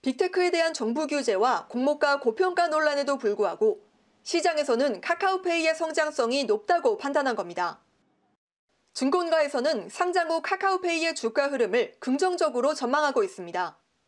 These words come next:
상장일 유통 가능 물량이 사십 퍼센트나 되지만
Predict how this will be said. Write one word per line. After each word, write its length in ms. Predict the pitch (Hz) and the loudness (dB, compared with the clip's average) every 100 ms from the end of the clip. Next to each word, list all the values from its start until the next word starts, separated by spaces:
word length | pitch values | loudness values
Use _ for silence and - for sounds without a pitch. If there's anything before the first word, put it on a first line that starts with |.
| _ _ _ _ _ _ _ _ _ _ | _ _ _ _ _ _ _ _ _ _
상장일 540 | - 339 349 349 339 269 | -6 -2 2 2 2 0
유통 300 | 233 370 359 | 0 0 2
가능 260 | 339 320 | 0 0
물량이 480 | 302 285 269 233 294 | -2 0 0 2 -2
사십 320 | 294 - 349 | -2 -2 -2
퍼센트나 480 | 359 339 320 311 269 | 0 0 0 0 0
되지만 440 | 226 190 180 214 | 0 -2 -2 -4